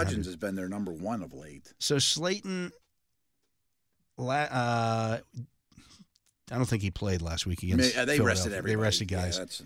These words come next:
Speaker 2: not
Speaker 1: Against the Colts, he had two for fourteen. Against Minnesota the first time. Remember, this is week sixteen. It's not that
Speaker 2: Mm-hmm.
Speaker 1: long ago. Six targets, four catches for seventy-nine yards.
Speaker 2: Hmm.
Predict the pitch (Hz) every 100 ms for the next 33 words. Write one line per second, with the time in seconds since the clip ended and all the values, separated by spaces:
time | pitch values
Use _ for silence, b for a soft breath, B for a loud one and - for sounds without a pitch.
0 | - 82 - 143 139 131 143 139 139 117
1 | - 123 110 - 110 - 131 127 123 117
2 | - 110 151 - 147 147 131 - 135 123
3 | 104 - 139 165 - 92 78 - - _
4 | _ - 104 120 107 107 113 110 127 -
5 | 120 - 147 123 92 107 107 107 123 117
6 | 101 90 87 _ _ _ _ - - 160
7 | - 143 135 127 - - 131 - 127 127
8 | - 110 113 104 98 92 90 85 80 -
9 | 131